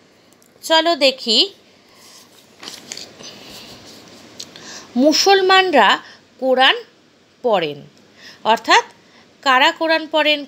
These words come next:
কোন জাতির কথা বলছে সেটা বোঝা যাচ্ছে। এবার দেখো সমষ্টিবাচক বিশেষ্য পদ কাকে বলে?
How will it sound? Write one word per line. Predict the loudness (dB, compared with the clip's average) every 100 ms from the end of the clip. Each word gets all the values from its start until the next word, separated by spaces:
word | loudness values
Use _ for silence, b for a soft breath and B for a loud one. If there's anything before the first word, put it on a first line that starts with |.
| -8
কোন | -6 -2
জাতির | 0 0 -2 -4
কথা | -4 -2 -2
বলছে | -2 -4 -6
সেটা | -6 0 0 0
বোঝা | 0 0
যাচ্ছে। | 0 -2 -4 -10 -10 -12 B B B B B -4
এবার | 2 2 4
দেখো | 2 0 -2 -2 -4 b b
সমষ্টিবাচক | -2 0 2 -2 -2 0 2 0 -6 -6
বিশেষ্য | -6 -6 -6 -2
পদ | -2 -2 -2
কাকে | -4 -2 -2
বলে? | -2 -2